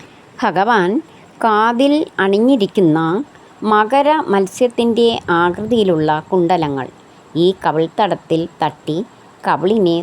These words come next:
ഒന്നുകൂടെ മിന്നിത്തിളങ്ങുന്നതാക്കുന്നു. ഭഗവാന്റെ കഴുത്തിൽ അണിഞ്ഞിരിക്കുന്ന കൗസ്തുഭരത്നം ഭഗവാന്റെ കഴുത്തിൻ്റെ ശോഭ കൂടി ഏറ്റപ്പോൾ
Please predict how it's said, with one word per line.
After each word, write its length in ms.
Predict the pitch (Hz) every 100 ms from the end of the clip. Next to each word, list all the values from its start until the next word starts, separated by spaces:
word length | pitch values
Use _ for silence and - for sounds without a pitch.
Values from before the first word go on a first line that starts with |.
| -
ഒന്നുകൂടെ 680 | 165 175 226 311 185 165 165 160 -
മിന്നിത്തിളങ്ങുന്നതാക്കുന്നു. 1500 | 160 165 185 220 214 175 156 160 185 190 165 139 139 151 135 127 - - - - - - - -
ഭഗവാന്റെ 600 | - 240 269 320 320 302 214
കഴുത്തിൽ 580 | - 202 202 262 - 285 277 -
അണിഞ്ഞിരിക്കുന്ന 800 | 170 170 202 240 180 165 165 165 165 170 -
കൗസ്തുഭരത്നം 1040 | 190 208 - - 269 254 175 156 175 156 120 - - - - - -
ഭഗവാന്റെ 640 | - 170 151 170 170 180 185 -
കഴുത്തിൻ്റെ 680 | 160 151 - 196 190 202 240 -
ശോഭ 400 | - 175 165 165 202 240 - - - - - - -
കൂടി 340 | 196 196 208 208 -
ഏറ്റപ്പോൾ 600 | 180 180 277 - 156